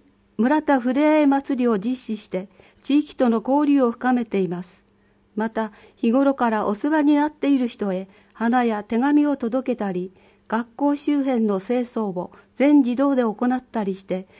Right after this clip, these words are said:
感謝の気持ちを伝えています。我が家のアイドル。平成二十九年七月生まれの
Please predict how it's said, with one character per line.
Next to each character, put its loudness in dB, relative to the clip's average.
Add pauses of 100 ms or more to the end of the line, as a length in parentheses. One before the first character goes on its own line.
(160)
感 2
謝 2
の 2
気 0
持 4
ち -6
を -2
伝 -6
え -6
て -6
い -2
ま -8
す。 -20 (1800)
我 6
が 8
家 8
の 6
ア 4
イ 4
ド 2
ル。 -6 (1200)
平 4
成 6
二 6
十 0
九 2
年 4
七 2
月 4
生 6
ま 4
れ 4
の -4